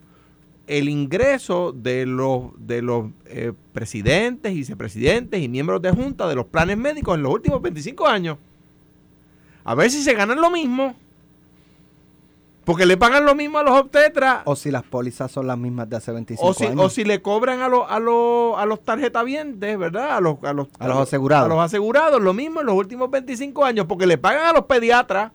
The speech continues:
Speaker 1: lo mismo hace veinticinco años y le pagan a los dentistas lo mismo hace veinticinco años. Pero entonces vemos en las páginas de negocios que a cada una vez al año, muy orgullosamente, reportan las ganancias y lo sólido que está el plan.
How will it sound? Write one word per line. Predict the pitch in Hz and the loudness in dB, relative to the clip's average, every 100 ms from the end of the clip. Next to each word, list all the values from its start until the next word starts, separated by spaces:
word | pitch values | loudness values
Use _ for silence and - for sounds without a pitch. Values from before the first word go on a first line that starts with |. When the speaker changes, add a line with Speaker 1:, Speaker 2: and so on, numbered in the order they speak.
| _ _ - | _ _ -12
Speaker 1:
lo | - 180 | 2 4
mismo | 185 240 311 247 | 4 2 2 2
hace | 233 226 | 2 0
veinticinco | 214 196 180 190 175 151 170 | -2 -2 -4 -4 -6 0 2
años | 294 330 220 | 2 2 2
y | |
le | 180 | 2
pagan | 202 269 294 | 4 4 6
a | 254 | 6
los | 220 | 4
dentistas | 190 180 175 151 311 - 240 202 | 4 2 2 0 -2 0 0 2
lo | 180 175 | 2 0
mismo | 240 311 262 233 | -2 -6 -4 -4
hace | 196 | -2
veinticinco | 220 175 139 160 156 127 | -4 -4 -6 -8 -8 -2
años. | 196 330 311 - - _ _ _ _ _ _ _ _ - | 0 0 -2 -6 -8 _ _ _ _ _ _ _ _ 0
Pero | 156 151 | 2 2
entonces | 127 135 151 | 0 -2 -2
vemos | 135 254 359 254 | -2 -4 -2 -2
en | 196 | -2
las | 156 | -2
páginas | - 147 151 156 156 | 0 0 2 2 2
de | 175 | 0
negocios | 220 294 339 381 254 247 254 - _ _ _ _ _ _ _ _ - | 0 2 2 0 -2 -2 -2 -8 _ _ _ _ _ _ _ _ 0
que | 175 170 - | 4 4 2
a | 131 143 143 139 | 0 2 2 2
cada | 156 | 2
una | 165 175 | 4 4
vez | 175 | 6
al | 175 | 6
año, | 233 294 | 6 4
muy | 190 175 | 2 6
orgullosamente, | 214 208 185 175 170 196 262 202 | 6 6 4 2 0 0 0 0
reportan | 165 156 175 180 185 156 | -2 0 0 2 2 2
las | 147 | 0
ganancias | 139 165 202 170 | 0 0 0 -2
y | 139 | -2
lo | 131 | 0
sólido | 151 160 151 | -2 0 -2
que | |
está | 143 143 | 0 -2
el | 117 | -2
plan. | 131 110 110 | -6 -6 -8